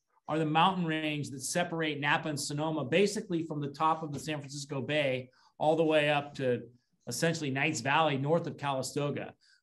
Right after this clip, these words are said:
Uh, we are not only in the southeast corner of Sonoma Valley and Sonoma County, we're also on the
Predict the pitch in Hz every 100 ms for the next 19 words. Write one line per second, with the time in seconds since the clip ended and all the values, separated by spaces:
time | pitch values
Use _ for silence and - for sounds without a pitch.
0 | - 127 139 170 190 156 131 - 143 180
1 | 196 180 151 123 180 175 175 175 - -
2 | 180 175 160 151 - 156 151 143 - -
3 | 131 143 165 151 127 127 123 - _ -
4 | 127 151 147 135 123 170 190 165 139 135
5 | 156 185 - 170 147 139 127